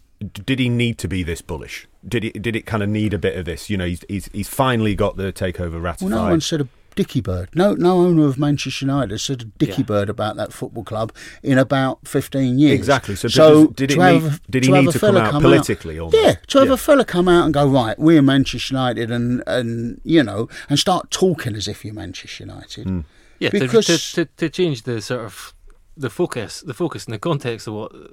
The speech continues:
Speaker 3: of
Speaker 2: Hmm.
Speaker 3: what the discussion has been about Manchester United, to say, you know, w-, we are, we're shifting the focus back to the football side <laughs> of,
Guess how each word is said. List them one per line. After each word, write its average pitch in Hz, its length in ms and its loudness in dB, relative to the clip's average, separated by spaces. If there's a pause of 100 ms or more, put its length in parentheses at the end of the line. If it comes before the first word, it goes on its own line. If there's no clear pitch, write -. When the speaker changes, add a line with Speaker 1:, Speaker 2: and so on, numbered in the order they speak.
(220)
Speaker 3:
of 202 200 -4 (120)
Speaker 2:
Hmm. - 80 -18
Speaker 3:
what 131 100 -8
the 127 80 -8
discussion 120 420 -8
has 101 120 -10
been 113 120 -8
about 110 220 -8
Manchester 110 380 -12
United, 131 200 -8
to 101 60 -18
say, 104 240 -10 (800)
you 139 80 -10
know, 101 240 -12
w-, 135 200 -12
we 139 160 -4
are, 120 120 -6 (540)
we're 139 120 -4
shifting - 280 -8
the 104 80 -10
focus 127 240 -10
back 113 220 -10
to 113 80 -12
the 101 80 -14
football 113 340 -6
side 107 200 -6
<laughs> - 20 -2
of, 453 280 -6